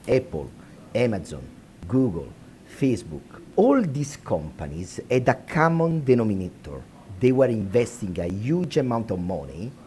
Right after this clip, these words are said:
in innovation. They use also new available cutting-edge technology to create values from information and big data. Moreover,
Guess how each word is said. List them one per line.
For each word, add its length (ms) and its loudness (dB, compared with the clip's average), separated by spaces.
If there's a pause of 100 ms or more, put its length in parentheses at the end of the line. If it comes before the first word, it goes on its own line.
in 140 0
innovation. 600 -2 (480)
They 100 6
use 240 4
also 480 4 (120)
new 320 4
available 560 4 (160)
cutting-edge 800 2
technology 840 0 (120)
to 120 -4
create 440 -2 (240)
values 600 -2 (200)
from 320 2
information 800 -2 (100)
and 160 -4
big 220 -10
data. 340 -12 (1120)
Moreover, 760 2